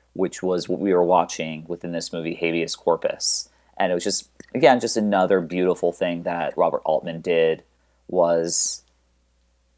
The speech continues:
you know, just paralleling something that we were, we were just told within a movie that we should hate,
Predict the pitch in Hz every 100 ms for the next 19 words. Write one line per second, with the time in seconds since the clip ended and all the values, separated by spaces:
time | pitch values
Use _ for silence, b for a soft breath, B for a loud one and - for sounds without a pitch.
0 | _ _ _ 104 92 85 95 - - 101
1 | 95 87 87 85 82 80 _ _ - -
2 | 104 95 92 - 95 92 92 90 90 -
3 | - 107 104 101 104 - 110 90 95 107
4 | 104 117 101 90 85 90 85 85 - 117
5 | 90 85